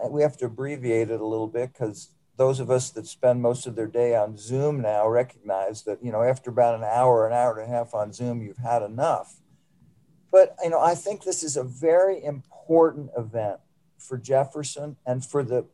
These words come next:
pancreatic cancer community. It's an open event. You don't have to have been treated at Jefferson. We have people who've been treated at some of our,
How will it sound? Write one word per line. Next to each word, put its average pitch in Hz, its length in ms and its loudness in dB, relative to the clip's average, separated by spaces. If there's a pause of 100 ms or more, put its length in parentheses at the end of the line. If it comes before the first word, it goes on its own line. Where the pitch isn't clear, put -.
(140)
pancreatic 147 640 -2
cancer 131 500 -8
community. 151 440 -6
It's 185 240 -4
an 196 100 -6 (140)
open 175 500 6
event. 165 460 -4 (640)
You 220 160 -2
don't 262 220 2
have 262 360 -2
to 160 80 -4
have 151 140 -4
been 165 160 -4
treated 196 560 -4
at 156 140 -4
Jefferson. - 580 -2 (340)
We 302 200 0
have 185 320 -2
people 180 340 -2
who've 165 220 0
been 156 160 -2
treated 175 460 -4 (120)
at 160 260 2
some 180 320 -4
of 160 140 2
our, 151 300 8